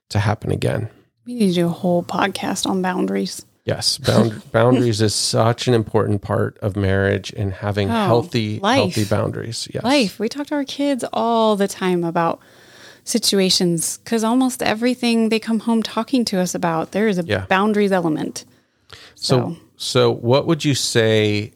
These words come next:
Speaker 1: I'm, I'm gonna use the gender one again because I just have a feeling this is gonna be more of the situations, but what would you say to the wife who is listening to this and just recently found out that their husband was unfaithful?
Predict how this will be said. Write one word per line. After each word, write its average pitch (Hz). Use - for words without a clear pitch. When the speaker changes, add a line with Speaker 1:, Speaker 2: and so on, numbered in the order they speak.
Speaker 1:
I'm, 101
I'm 110
gonna 110
use 104
the 101
gender 98
one 98
again 95
because 98
I 101
just 98
have 98
a 95
feeling 104
this 104
is -
gonna 104
be 101
more 104
of 98
the 98
situations, 104
but -
what 107
would 135
you 135
say 104
to 101
the 98
wife 98
who 110
is 101
listening 127
to 113
this 107
and 98
just -
recently 107
found 98
out 98
that 104
their 107
husband 104
was 98
unfaithful? 107